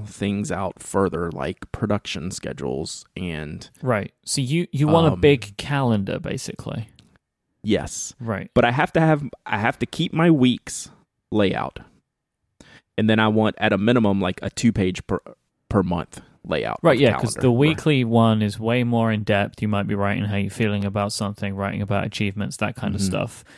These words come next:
Speaker 2: But the
Speaker 1: Mm-hmm.
Speaker 2: monthly view is like, from this day to this day, something's gonna be happening. On this day, I have to go to see Jeff or, like, whatever, right? Like,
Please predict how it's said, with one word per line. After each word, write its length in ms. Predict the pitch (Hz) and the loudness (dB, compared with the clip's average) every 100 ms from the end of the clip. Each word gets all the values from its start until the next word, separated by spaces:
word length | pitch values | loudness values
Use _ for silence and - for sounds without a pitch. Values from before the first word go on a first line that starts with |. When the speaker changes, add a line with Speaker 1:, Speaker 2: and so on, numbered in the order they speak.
| - - - | -20 -20 -2
Speaker 2:
But 200 | 113 107 | 0 2
the 80 | |
Speaker 1:
Mm-hmm. 80 | 107 | 4
Speaker 2:
monthly 400 | 113 135 - 123 | 6 4 2 -2
view 560 | 104 113 107 101 95 98 | 2 4 4 4 0 -2
is 200 | 104 101 | -6 -8
like, 380 | 107 98 - - _ _ | -8 -10 -12 -20 _ _
from 240 | - 98 | -10 -4
this 180 | 107 131 | -2 0
day 180 | - 123 | 2 2
to 140 | - | 2
this 240 | 104 113 - | -2 -2 -2
day, 280 | 104 101 101 | -2 -2 -2
something's 420 | - 104 101 95 | -2 -4 -4 -6
gonna 140 | 101 | -6
be 80 | 95 | -4
happening. 400 | 101 101 95 95 | -6 -6 -8 -8
On 180 | 92 98 | -4 -2
this 160 | 120 - | -2 -2
day, 240 | 104 101 | -2 -2
I 60 | 95 | -2
have 200 | 107 - | -4 -6
to 100 | 101 | -6
go 280 | 95 98 95 | -2 0 -2
to 200 | - 101 | -4 -6
see 200 | - 95 | -6 -4
Jeff 320 | 113 98 - | -2 -2 -2
or, 60 | |
like, 140 | 90 - | -4 0
whatever, 400 | 117 113 104 87 | 4 4 2 0
right? 260 | 90 98 98 | 0 2 2
Like, 200 | 98 | 0